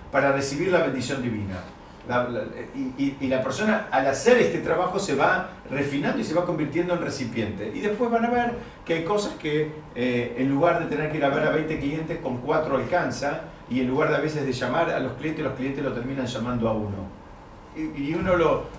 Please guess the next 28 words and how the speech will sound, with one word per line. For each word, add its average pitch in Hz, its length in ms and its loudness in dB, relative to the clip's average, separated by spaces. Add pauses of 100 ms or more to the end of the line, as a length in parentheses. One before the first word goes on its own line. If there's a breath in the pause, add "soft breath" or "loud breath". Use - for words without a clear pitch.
lo 127 180 2
puede 160 240 4
terminar 135 440 0
viendo 151 560 4 (160)
con, 123 180 -2
su, 117 720 -2 (380)
con 123 120 2
sus 139 160 -2
propios 151 380 2
ojos, 110 260 0
Baruch 107 200 -4
Hashem. 101 320 -4
Entonces, 160 400 -4 (520 loud breath)
es 165 300 -2
en-, 151 280 0
entender 175 760 2 (260)
qué 311 200 2
es 220 60 0
lo 220 60 2
importante 202 800 0
y 135 100 2
a, 285 100 6
entonces - 380 -6
a 151 120 0
dónde 185 280 0
pongo 156 240 -2
las 131 120 2
prioridades. 107 680 -4